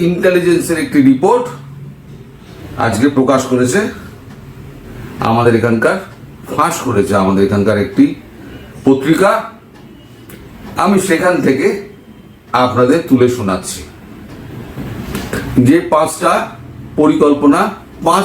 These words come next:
রকমভাবে পাঁচজন করেছিল, যে কিভাবে তাকে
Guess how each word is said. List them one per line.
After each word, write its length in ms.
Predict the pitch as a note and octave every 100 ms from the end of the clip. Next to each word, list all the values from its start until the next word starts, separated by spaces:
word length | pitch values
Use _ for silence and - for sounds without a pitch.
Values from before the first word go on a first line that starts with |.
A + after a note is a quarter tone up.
| E3+
রকমভাবে 520 | E3+ E3 D#3 C#3+ D3 A3+ A3+ - - G3
পাঁচজন 540 | A3 - - F3+ E3+ -
করেছিল, 400 | G#2+ G2+ - - - - - - - - - - -
যে 100 | C#3
কিভাবে 520 | D3 G3 F#3 F3 F#3
তাকে 300 | F3 D3+